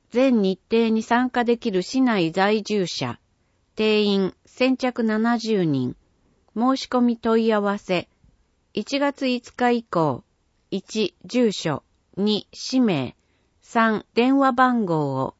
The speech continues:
電話、ファクス、Eメールで、または社会教育課窓口へ。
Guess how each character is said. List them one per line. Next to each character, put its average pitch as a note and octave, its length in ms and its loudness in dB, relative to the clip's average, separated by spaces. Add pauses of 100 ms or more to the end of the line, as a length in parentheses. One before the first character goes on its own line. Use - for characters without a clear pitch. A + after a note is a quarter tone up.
(240)
電 A3 360 0
話、 G3+ 300 2
フ - 140 -6
ァ C4+ 80 0
ク A#3 140 -4
ス、 - 360 -4
E B3+ 240 2
メ A#3+ 320 2
ー F3+ 40 -4
ル D#3 140 -2
で、 C3 260 -4 (220)
ま G3 160 -2
た A3+ 160 0
は F3+ 180 2
社 G3+ 180 -6
会 C4 240 0
教 B3+ 280 2
育 - 280 -4
課 A#3 140 2
窓 A3 300 0
口 F3+ 400 -4
へ。 C3 200 -4